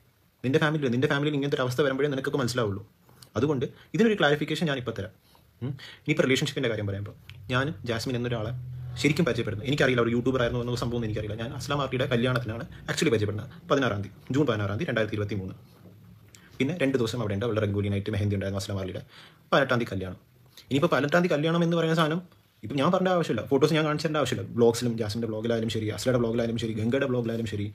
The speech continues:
ഹെയ്ദിയുടെ ബ്ലോഗിലായാലും എല്ലാത്തിലും ഞാനും ഉണ്ട്. ഉം, ഇതെല്ലാവരും കണ്ട ആൾക്കാർ. അഫ്സൽ എന്നൊരു വ്യക്തി അന്നേ തൊട്ട് ഇതിനകത്തുണ്ട്. പക്ഷെ അന്നൊരു സംഭവം എന്ന് പറഞ്ഞാൽ ജാസ്മിൻ committed ആയിരുന്നു. ജാസ്മിൻ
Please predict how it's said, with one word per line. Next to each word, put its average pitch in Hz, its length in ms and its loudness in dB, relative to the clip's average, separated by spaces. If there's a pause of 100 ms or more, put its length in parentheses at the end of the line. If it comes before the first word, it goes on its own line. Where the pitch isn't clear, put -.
(260)
ഹെയ്ദിയുടെ 151 260 6
ബ്ലോഗിലായാലും 117 380 2 (220)
എല്ലാത്തിലും 110 340 0
ഞാനും 120 220 0
ഉണ്ട്. 101 120 -6 (720)
ഉം, 117 120 -6
ഇതെല്ലാവരും 117 320 -2
കണ്ട 143 140 0
ആൾക്കാർ. 131 220 -2 (260)
അഫ്സൽ 120 180 -2
എന്നൊരു 135 180 0
വ്യക്തി 135 200 -2
അന്നേ 117 180 0
തൊട്ട് 139 180 -2
ഇതിനകത്തുണ്ട്. 123 360 -6 (680)
പക്ഷെ - 180 0
അന്നൊരു 180 240 4
സംഭവം 147 240 -2
എന്ന് 143 80 -4
പറഞ്ഞാൽ 120 220 -2 (640)
ജാസ്മിൻ 135 300 2
committed 123 280 2
ആയിരുന്നു. 101 240 -6 (240)
ജാസ്മിൻ 139 360 0